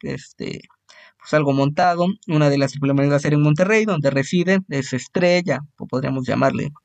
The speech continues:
se, se puede usar ese calificativo Adrián Marcelo. Entonces probablemente pues veremos a un Conan Big, doctor Wagner junior, Blue Demon junior, algún otro luchador que trate de responder la agresión de Chessman. De momento triple A anuncia que lo suspenden dos semanas,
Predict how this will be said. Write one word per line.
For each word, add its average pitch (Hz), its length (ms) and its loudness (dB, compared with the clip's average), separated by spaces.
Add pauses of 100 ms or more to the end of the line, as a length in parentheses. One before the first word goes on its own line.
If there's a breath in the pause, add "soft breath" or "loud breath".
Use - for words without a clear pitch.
se, 143 240 -2
se 135 200 2 (180)
puede 151 140 2
usar 147 160 2
ese 147 180 -2
calificativo 151 560 0
Adrián 156 200 2
Marcelo. 240 500 0 (1200 soft breath)
Entonces 160 300 -2
probablemente 160 540 0
pues 165 120 -2
veremos 147 360 2
a - 20 0
un 147 100 2
Conan 135 360 0
Big, 175 420 2
doctor 139 320 -2
Wagner 127 340 -2
junior, 160 380 2
Blue 139 140 -2
Demon 131 280 -2
junior, 180 280 2
algún 147 200 0
otro 156 160 -4
luchador 196 500 2 (520 loud breath)
que 151 140 2
trate 151 260 2
de 147 80 4
responder 139 480 0
la 143 80 2
agresión 131 340 -2
de 151 120 2
Chessman. 208 420 0
De 180 80 2
momento 151 400 2
triple 151 340 0
A 151 40 4
anuncia 151 340 2
que 147 140 -2
lo 139 80 0
suspenden 139 720 -2 (160)
dos 151 160 0
semanas, 269 640 0